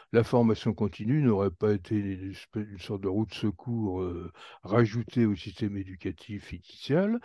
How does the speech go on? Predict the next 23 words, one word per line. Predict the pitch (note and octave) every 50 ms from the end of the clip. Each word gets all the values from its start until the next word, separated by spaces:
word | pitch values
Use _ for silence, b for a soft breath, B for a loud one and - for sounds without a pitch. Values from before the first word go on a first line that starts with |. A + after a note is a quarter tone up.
| B B B B
Ça | - - G2+ F2
aurait | E2 F2 E2+ E2
été | - - C#3+
un, | F3 D#3 A#2 G2 F#2 F#2+
un | F2+ F2+
dispositif | F#2+ A#2+ A2 - - - G#2+ F#2+ - - G2 F2+ - - F3 G#3 A3 - - - -
dans | - G2+ F#2+ F#2+ F2+
lequel | F2+ F2+ F2+ - - C#3 F3 G3 F#3+
l'ensemble | D3 G#2 F#2+ F#2+ F#2 F#2 G#2 A2 - - - C#3 C#3 D3 C3 G#2+ G2+ G2+ F#2
des, | F#2 F#2+ F2+ E2+ E2 E2+ E2 E2 B B B B B B B B -
des, | F#2+ F2+ F2 F2 F2
des, | E2+ F2 E2+ F2 F#2 F2
des | F2+ F2+
Français | - - - - F2+ - - - A#2+ G#2+ A2+
en | G2+ F#2 F#2
état | F#2+ F#2 - - - G2 G2 F#2+ F#2+ F2+ F2+ E2+ - _ B B B B B B B
et | F#2+ F#2
désireux | F2+ G2 G2 G2 F#2+ G2+ A2 A2 G#2 A2
de | G2
travailler | - - - E2 E2 F#2 G2 A2 C#3+ F3+ G3
auraient | D3+ G#2+ G#2 G2 F#2
pu | - - D3 B2+
rentrer. | A2 B2 C3+ - - E3 C#3+ A#2+ -